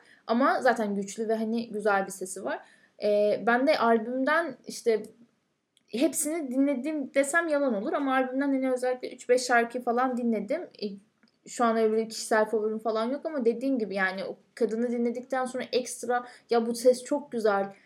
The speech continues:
e, acaba buna benzer neler var?" falan gibi arama gereği duymuyorsun. Yani çünkü yetiyor böyle.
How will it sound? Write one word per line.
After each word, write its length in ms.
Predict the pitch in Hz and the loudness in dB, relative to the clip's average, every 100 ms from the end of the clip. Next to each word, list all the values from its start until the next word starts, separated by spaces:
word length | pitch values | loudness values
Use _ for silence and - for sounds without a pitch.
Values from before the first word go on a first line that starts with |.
| _ _ _ _ - | _ _ _ _ 0
e, 300 | 208 208 214 | 4 4 2
acaba 440 | 214 233 233 214 | 2 4 6 6
buna 220 | 233 240 | 4 6
benzer 420 | 233 233 226 226 220 | 6 6 4 2 4
neler 320 | 220 226 226 | 4 4 4
var?" 200 | 226 220 | 2 2
falan 300 | 233 233 220 | 2 2 0
gibi 120 | 220 | 0
arama 360 | 220 220 226 226 | 2 4 2 2
gereği 360 | 208 277 262 | 2 2 2
duymuyorsun. 540 | 254 220 185 170 - 190 | 2 2 0 -6 -8 -8
Yani 140 | 190 | -6
çünkü 220 | 254 240 254 | -6 0 0
yetiyor 420 | 247 262 196 165 - | 0 4 4 4 0
böyle. 440 | 180 165 214 311 | 0 0 0 -4